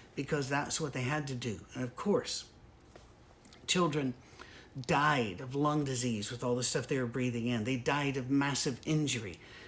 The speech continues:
They died of malnutrition. They died, they, they died of epidemics that swept through. Uh,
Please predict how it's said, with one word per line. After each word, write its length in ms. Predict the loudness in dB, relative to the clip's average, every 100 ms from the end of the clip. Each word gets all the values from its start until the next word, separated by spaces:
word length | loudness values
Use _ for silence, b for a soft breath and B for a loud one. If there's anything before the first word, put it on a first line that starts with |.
| B
They 100 | 0
died 380 | 2 2 0 -2
of 80 | 0
malnutrition. 960 | 0 0 -4 0 2 2 0 -2 -2
They 100 | -2
died, 500 | -2 0 0 0 -4 B B
they, 240 | -6 -2 0
they 240 | 2 0
died 500 | 2 0 2 0 -2 -2
of 360 | 0 0 -2 -4
epidemics 800 | -4 -2 -2 2 4 4 2 -2
that 160 | 2
swept 460 | 4 4 4 2 0
through. 480 | -2 2 4 4 2 B B B B -12
Uh, 240 | -4 -4